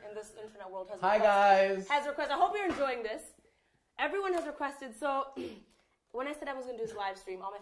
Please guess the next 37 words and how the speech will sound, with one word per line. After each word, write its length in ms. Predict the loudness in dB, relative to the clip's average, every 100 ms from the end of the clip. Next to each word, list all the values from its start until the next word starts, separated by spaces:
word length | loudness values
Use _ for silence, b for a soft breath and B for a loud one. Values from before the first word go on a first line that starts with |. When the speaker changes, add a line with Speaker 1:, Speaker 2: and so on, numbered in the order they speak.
| -14
Speaker 1:
fans 120 | -14
were 60 | -10
like, 80 | -2
"Oh, 180 | 0 0
you're 160 | -2
just 140 | -8 -10
gonna 160 | -10
pick 280 | -8 -10 -10
the 40 | -14
crappy 380 | -10 -8 -8
questions, 420 | -10 -10 -12 -14 -18
like, 140 | -18
what's 160 | -18 -20
your 80 |
favorite 320 | -18 -18 -16 -12
color, 240 | -10 -10 -12
yada, 180 | -12
yada." 140 | -12 -14
I 20 |
was 80 | -16
like, 160 | -18 -12
"Oh, 380 | -8 -8 -8 -16 b b
my 100 | -18 -14
fans 240 | -12 -12 -14
like 100 | -16
to 60 |
get 220 | -16 -16 -12
bright, 320 | -12 -12 -18 _
you 80 |
know, 80 | -20
they 120 | -16 -16
like 160 | -18
to 60 | -18
get 180 | -18 -14
bright 160 | -14 -14
and 80 | -12
sassy." 400 | -12 -12 -18